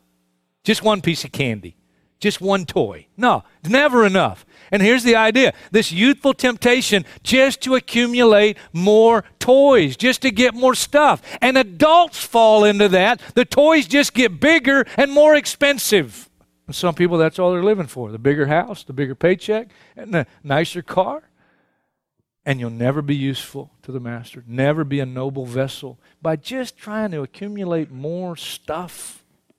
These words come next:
Let me give you a fourth. For this one, you could write down, if you'd like to turn to it, you can, First Kings chapter twelve.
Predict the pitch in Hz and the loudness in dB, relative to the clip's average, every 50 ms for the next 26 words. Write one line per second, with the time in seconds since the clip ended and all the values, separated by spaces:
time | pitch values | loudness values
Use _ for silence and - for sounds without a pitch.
0 | _ _ _ _ _ _ _ _ _ _ _ _ _ _ _ - 151 143 139 147 | _ _ _ _ _ _ _ _ _ _ _ _ _ _ _ -16 -12 -6 -4 -4
1 | 139 131 131 123 - - 147 147 131 113 - - - _ - - _ _ _ _ | -4 -4 -6 -8 -8 -8 -8 -8 -8 -8 -14 -20 -20 _ -20 -20 _ _ _ _
2 | _ _ _ _ _ _ _ _ _ _ _ _ - 196 185 202 214 202 - 180 | _ _ _ _ _ _ _ _ _ _ _ _ -2 0 2 2 2 0 0 -2
3 | 175 160 151 156 160 165 - 151 135 139 147 151 156 156 139 139 143 147 151 147 | -2 -2 -2 -2 -4 -4 -4 -4 -2 0 0 0 0 0 -2 -2 0 0 2 0
4 | 143 156 143 147 151 143 135 135 127 127 - - 139 135 135 135 - - 131 127 | 0 -2 -2 -2 0 0 0 -2 -2 -8 -8 -6 -8 -6 -6 -8 -8 -6 -6 -6
5 | 117 - - 127 - - 139 139 139 135 123 117 - - 151 147 139 - - - | -6 -6 -10 -16 -12 -8 -6 -4 -4 -4 -4 -6 -4 -2 0 0 0 -2 -10 -12
6 | - - 147 147 139 127 113 107 104 98 - - _ _ _ _ _ _ _ _ | -8 -6 -4 -4 -4 -6 -8 -12 -16 -18 -20 -20 _ _ _ _ _ _ _ _
7 | _ _ _ - - - 143 135 - - 120 113 - - - - 131 127 123 117 | _ _ _ -8 -2 0 0 0 0 -4 -16 -18 -18 -16 -8 -2 0 0 0 -2
8 | 107 98 92 98 _ _ _ | -6 -12 -14 -20 _ _ _